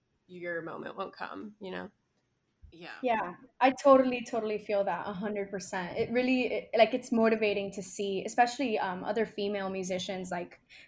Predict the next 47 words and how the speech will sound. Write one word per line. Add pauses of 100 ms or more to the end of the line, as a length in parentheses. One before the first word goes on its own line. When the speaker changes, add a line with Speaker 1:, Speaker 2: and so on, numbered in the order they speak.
(140)
Speaker 3:
Kalika
and
a
good
friend
of
mine,
Maya,
you
know,
like, (280)
seeing
how
they're
so
confident
in,
like,
releasing
their,
their
music,
at
least
for
me,
is
like, (120)
yeah,
you
know,
I
also
wanna
be
part
of
that
energy. (400)
Um,
so (280)
definitely
scary,
but (100)
a
hundred
percent